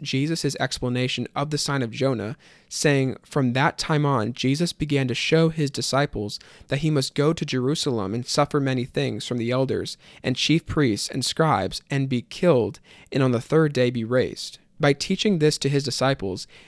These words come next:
Jesus clarifies the sign of Jonah as his death and resurrection. According to Jesus, God revealed the knowledge to Peter that Jesus was the Messiah.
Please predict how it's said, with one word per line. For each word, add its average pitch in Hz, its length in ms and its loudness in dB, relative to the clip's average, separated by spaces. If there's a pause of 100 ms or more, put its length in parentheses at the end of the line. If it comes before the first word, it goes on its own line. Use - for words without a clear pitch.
(120)
Jesus 175 420 2
clarifies 147 880 0
the 123 80 -4
sign 135 360 0
of 127 100 -2
Jonah 120 500 0 (280)
as 131 260 2
his 127 180 -2
death 151 500 -2
and 135 180 -6
resurrection. 120 680 -4 (180)
According 180 420 2
to 139 100 0
Jesus, 131 440 0
God 139 360 2
revealed 147 320 2
the 135 60 -2
knowledge 131 440 -2
to - 80 -14
Peter 127 320 -2
that 107 160 -6
Jesus 147 400 0
was 135 380 0
the 127 80 -4
Messiah. 123 500 -6